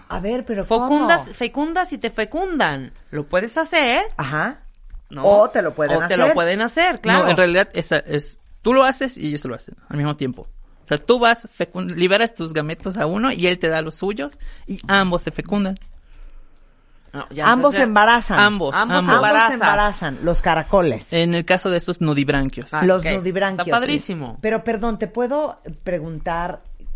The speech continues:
Speaker 1: cómo nace un caracol?
Speaker 3: Mm, pues después de la cópula, porque en el caso de ellos sí hay cópula, o sea,
Speaker 1: Ajá.
Speaker 3: hacen así como que se restriegan.
Speaker 2: <laughs>
Speaker 3: Eh, lo mismo, o sea,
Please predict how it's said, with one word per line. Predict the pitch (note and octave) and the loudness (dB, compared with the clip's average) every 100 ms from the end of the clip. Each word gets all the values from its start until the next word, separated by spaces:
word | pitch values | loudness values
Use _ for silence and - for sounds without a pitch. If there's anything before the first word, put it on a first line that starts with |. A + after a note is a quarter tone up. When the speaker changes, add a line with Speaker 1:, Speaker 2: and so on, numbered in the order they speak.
| - - | -8 -6
Speaker 1:
cómo | A3+ A3 A#3+ B3 - - | -4 -2 -4 -6 -10 -14
nace | F3+ F3+ E3+ - F#3+ E3 - | -10 -8 -8 -6 -6 -6 -10
un | E3+ E3+ - - | -8 -8 -12 -14
caracol? | - C3+ A#2+ A2 G#2+ A3+ - _ _ - - _ _ - - - - - - _ _ _ | -12 -10 -8 -8 -6 -8 -14 _ _ -20 -20 _ _ -20 -20 -20 -20 -20 -20 _ _ _
Speaker 3:
Mm, | F#3 F3+ F3+ F3 | -2 0 -2 0
pues | F#3+ F3+ | 0 0
después | F#3 - A#3 | 0 0 2
de | B3+ | 2
la | G#3+ | 0
cópula, | - F#3 F#3 C4 D4 E4 | 0 -2 -2 -2 -2 -2
porque | F#3+ F3+ | -2 -2
en | |
el | F3 | -2
caso | F#3 G#3 | -2 2
de | A3 | 2
ellos | G3+ F#3+ | 2 -2
sí | G3+ F#3 | 0 0
hay | F3 | 0
cópula, | - D#3 F#3+ A#3 F#4+ - | 0 -2 0 -2 -4 -6
o | |
sea, | E3 | -4
Speaker 1:
Ajá. | D3 F3 | -2 -2
Speaker 3:
hacen | F3 D#3+ | -4 -8
así | D3+ - | -10 -10
como | E3 D#3+ | -8 -8
que | C#3+ | -6
se | C3+ C3 | -4 -4
restriegan. | C3+ - D3+ E3 G#3 D#4 - - - - - | -4 -4 0 0 0 -4 -12 -14 -14 -8 -6
Speaker 2:
<laughs> | F#3 - - - - - - - - - - - - | -6 -10 -20 -20 -20 -20 -20 -20 -20 -20 -20 -8 2
Speaker 3:
Eh, | D#3+ E3 E3 | 4 4 4
lo | F#3 G3+ | 2 2
mismo, | C4 D#4 D#4+ E4 | 0 0 -2 0
o | |
sea, | - G3 F3+ F3 | 2 4 4 2